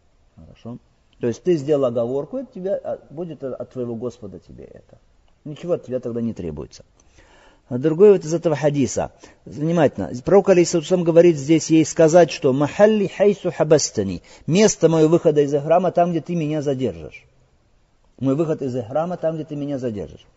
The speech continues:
Означает ли это, что как возникнет препятствие, значит, уже автоматически человек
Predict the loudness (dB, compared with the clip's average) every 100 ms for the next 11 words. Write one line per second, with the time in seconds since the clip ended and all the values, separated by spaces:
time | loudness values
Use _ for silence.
0 | _ _ _ _ _ _ _ _ _ 0
1 | 2 2 0 10 12 12 8 2 6 6
2 | 6 4 2 2 -8 _ -20 -20 _ -20
3 | -20 _ -20 _ -20 -20 -10 -4 0 2
4 | 2 2 0 -2 -4 -4 2 4 4 4
5 | 0 0 -4 -8 -4 -2 -2 -4 -6 -8
6 | -10 -12 -14 -12 -8 -6 -6 -10